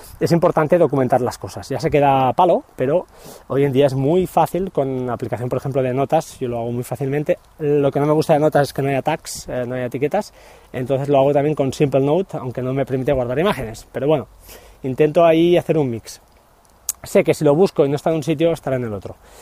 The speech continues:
Eh, ¿qué hago? Pues bueno, me guardo los vídeos, me guardo tal, me lo voy guardando todo. Por ejemplo, este vídeo me lo bajé, me lo descargué en M P cuatro y me lo guardo en una carpeta que tengo en Dropbox, en este caso eso sí, que tengo ahí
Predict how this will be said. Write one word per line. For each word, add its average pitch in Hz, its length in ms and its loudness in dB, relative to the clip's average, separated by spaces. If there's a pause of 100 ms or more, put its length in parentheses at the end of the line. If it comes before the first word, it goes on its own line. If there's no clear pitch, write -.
(360)
Eh, 147 400 4
¿qué 185 100 4
hago? 147 220 4
Pues 120 220 -2
bueno, 143 260 0
me 139 180 0
guardo 135 380 4
los 135 160 4
vídeos, 180 400 2
me 156 160 0
guardo 135 640 4
tal, 175 340 2
me 143 140 -4
lo 139 80 6
voy 147 140 6
guardando 147 580 2
todo. 107 300 -6 (100)
Por 131 120 -4
ejemplo, 127 300 -2
este 127 180 -4
vídeo 139 280 4
me 143 120 0
lo 127 80 2
bajé, 185 380 0
me 156 80 -6
lo 127 60 -4
descargué 120 360 -6
en 127 80 -6
M 131 120 -4
P 127 120 -4
cuatro 160 360 0 (400)
y 170 140 4
me 175 100 6
lo 175 100 6
guardo 180 420 6
en 170 80 2
una 165 100 0
carpeta 156 340 -2
que 156 80 2
tengo 156 220 -2
en 139 80 -2
Dropbox, 143 380 0
en 127 80 -4
este 127 160 -8
caso - 240 -6
eso - 160 -8
sí, 185 160 -8
que 131 120 -4
tengo 123 220 -6
ahí 127 240 -2